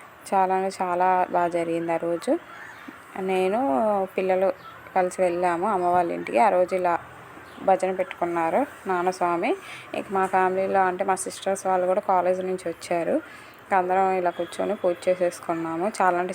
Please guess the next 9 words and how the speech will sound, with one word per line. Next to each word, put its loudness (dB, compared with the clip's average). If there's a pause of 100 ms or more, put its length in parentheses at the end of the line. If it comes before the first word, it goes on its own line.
చాలా 4
బాగా 4
జరిగింది. 0 (2250)
ఇలా 6
పూజ 0 (120)
చేసుకున్నానండి. 0
పద్దెనిమిది 2
మెట్లు 0
కదా, 2